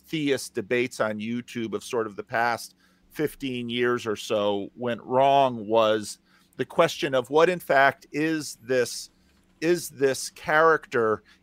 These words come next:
in the Hebrew scriptures that, you know, texts call the Lord.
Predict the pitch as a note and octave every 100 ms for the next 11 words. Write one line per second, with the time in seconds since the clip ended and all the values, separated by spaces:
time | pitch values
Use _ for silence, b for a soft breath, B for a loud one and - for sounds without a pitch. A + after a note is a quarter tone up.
0 | _ C3+ B2 A#2 - C3 B2 A#2+ - -
1 | C#3+ C3 - B2 G#2+ G#2 - _ _ _
2 | A#2+ A2+ G#2+ - B2 G#2 G#2 - B2 -
3 | - - - C3 A2+ A2 G2+ G2+ G2+ G#2+
4 | G2 E2+